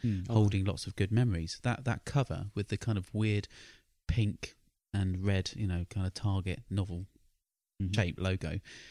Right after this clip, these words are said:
Speaker 2: And in, in the foreground, you got the Doctor and you got the Nessie coming up. It's Garrison, rather. It's such a weird, skeletal, bizarre looking creature with those deep set eyes that I just, you know,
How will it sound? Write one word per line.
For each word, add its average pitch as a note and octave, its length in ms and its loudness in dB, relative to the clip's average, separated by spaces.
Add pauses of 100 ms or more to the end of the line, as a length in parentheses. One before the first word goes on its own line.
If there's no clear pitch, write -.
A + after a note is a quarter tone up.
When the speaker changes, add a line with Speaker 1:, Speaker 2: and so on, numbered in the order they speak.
(160)
Speaker 2:
And G2 200 0
in, - 340 -4
in G2+ 140 0
the G2 60 0
foreground, G2 420 2
you F#2+ 60 2
got F#2 100 -2
the F2+ 60 -6
Doctor - 320 -2
and F#2+ 60 -2
you F#2 60 -2
got F#2+ 160 -4
the F#2+ 200 -2 (340)
Nessie F#2+ 340 -2
coming F#2+ 260 0
up. F#2 180 -2 (600)
It's - 80 -16
Garrison, F2+ 380 -4
rather. F2+ 160 -4 (720)
It's D3 160 0
such - 340 -4
a C3 60 0
weird, C3 340 6
skeletal, A2+ 840 2 (280)
bizarre G#2+ 540 4 (260)
looking G2+ 280 2
creature A2+ 560 0 (340)
with G#2 80 -2
those G2+ 160 0
deep - 260 -4
set - 220 -2
eyes F#2+ 400 0 (480)
that - 140 -4
I C3 60 4
just, - 460 -2
you B2+ 120 0
know, G2 160 4